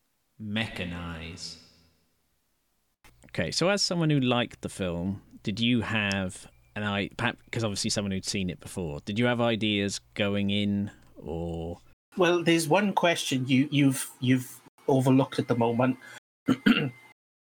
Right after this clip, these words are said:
Speaker 2: So I'm gonna quickly interject and ask you the question. Where do the players go, Alan?
Speaker 1: In this one, the players, uh, this is another one where the players can go anywhere, because it's just pe-,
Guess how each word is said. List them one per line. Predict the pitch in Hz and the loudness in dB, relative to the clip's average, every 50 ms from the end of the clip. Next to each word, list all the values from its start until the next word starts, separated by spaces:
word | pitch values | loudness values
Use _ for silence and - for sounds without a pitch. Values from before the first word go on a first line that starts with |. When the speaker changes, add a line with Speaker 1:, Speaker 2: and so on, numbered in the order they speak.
| _ - | _ 0
Speaker 2:
So | - 165 147 | 2 4 6
I'm | |
gonna | 139 131 131 | 6 6 4
quickly | 131 - 160 - - 139 135 | 4 2 2 2 4 4 4
interject | 139 135 - 127 - - 131 131 - - 135 | 4 4 0 0 2 2 2 2 2 2 2
and | 123 | 4
ask | 127 127 - - - | 4 4 2 0 2
you | 135 127 | 2 2
the | 120 - 113 | 2 2 2
question. | - 139 120 120 - - - 123 226 - - _ _ - _ _ _ _ _ _ | 2 2 2 2 0 0 0 -2 -2 -4 -8 _ _ -20 _ _ _ _ _ _
Where | 131 117 127 127 | 2 2 2 2
do | 127 151 | 2 2
the | 160 180 | 0 0
players | - - - 139 143 175 185 156 117 - | -2 0 2 2 4 4 4 2 2 0
go, | - - 92 - 104 | -2 -4 -4 -2 0
Alan? | 101 110 117 139 156 170 - - - - _ _ _ _ _ _ _ _ _ _ _ _ _ _ _ | 0 0 0 0 0 -2 -4 -8 -14 -20 _ _ _ _ _ _ _ _ _ _ _ _ _ _ _
Speaker 1:
In | 151 139 135 | -2 0 2
this | 165 208 220 - - | 2 0 0 0 2
one, | 160 147 135 | 2 4 4
the | 127 | 4
players, | 123 - - 143 143 143 139 135 135 135 - - - - _ _ - - - - - - | 2 2 0 0 2 2 0 0 -2 -2 -2 -4 -6 -6 _ _ -20 -20 -20 -20 -6 -4
uh, | 123 123 120 - - | -2 -2 -2 -4 -2
this | 131 127 120 | -2 0 0
is | 131 123 117 | 0 2 2
another | 120 120 117 110 107 | 2 4 2 2 2
one | 107 104 107 | 0 0 0
where | 107 107 | 0 0
the | 113 - | -2 -4
players | - - 107 104 98 95 - | -4 -2 0 0 0 0 -2
can | - - 104 | -2 -2 -2
go | 98 101 98 98 | 0 0 0 0
anywhere, | 107 107 110 113 113 110 110 117 123 135 - - - - - - - - - _ _ - - - | 2 2 2 2 2 2 0 0 -2 -4 -8 -12 -18 -20 -20 -20 -20 -20 -20 _ _ -20 -12 -10
because | - - - 139 135 131 123 - - - - - - - _ _ _ - - _ - | -8 -2 0 2 2 2 2 0 0 0 -2 -4 -6 -14 _ _ _ -20 -20 _ -6
it's | - - - | -6 -4 -2
just | - 123 - - - | -2 -2 -2 -2 -2
pe-, | - 127 | -4 -4